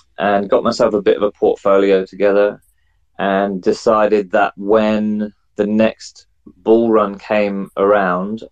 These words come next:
I was gonna just literally dedicate my whole year to trying to, um, you know, make a decent amount of money to set me up for the future. And all of this was before N F Ts were really a thing. You know, like,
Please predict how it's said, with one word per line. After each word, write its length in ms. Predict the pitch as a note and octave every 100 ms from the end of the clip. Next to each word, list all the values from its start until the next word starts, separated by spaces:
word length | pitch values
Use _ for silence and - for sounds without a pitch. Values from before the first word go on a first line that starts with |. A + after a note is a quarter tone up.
| -
I 140 | G2
was 180 | G2 F#2+
gonna 300 | - G2+ F#2
just 340 | F2+ G2 F#2+
literally 520 | F#2+ G2 G#2 - G#2+ F#2+
dedicate 640 | G#2 G2 - G2 F#2+ - _ -
my 340 | F#2+ G2 G2
whole 380 | F#2 - G#2+ G2+
year 580 | F2+ G2 F#2+ F2+ F#2 - - -
to 400 | F#2+ F2 E2+ F2
trying 480 | - F2+ E2+ E2 D2+ -
to, 420 | E2+ - - - -
um, 600 | F2+ E2+ E2 F3+ - - _ _ -
you 180 | G2
know, 200 | F#2 E2+
make 300 | E2+ F#2+ F#2+
a 60 | F#2+
decent 400 | - G2+ - -
amount 260 | F#2 E2+ -
of 80 |
money 320 | F#2+ G2+ G2 F2+
to 100 | -
set 280 | - -
me 100 | -
up 160 | D#2+ - _
for 140 | -
the 80 | -
future. 500 | - F#2 - G#2 C3 _ - - - - - -
And 120 | - C3
all 120 | D#3
of 80 | C3+
this 240 | C#3 -
was 140 | B2+
before 420 | G#2+ A2 B2+ A#2+ G2+
N 120 | G#2
F 140 | G2
Ts 280 | - A2 G#2
were 160 | G2+ G2
really 380 | F#2 G#2+ G#2+ G2
a 80 |
thing. 420 | F2+ - - C3+ D3
You 80 |
know, 140 | C3+ A2+
like, 140 | A2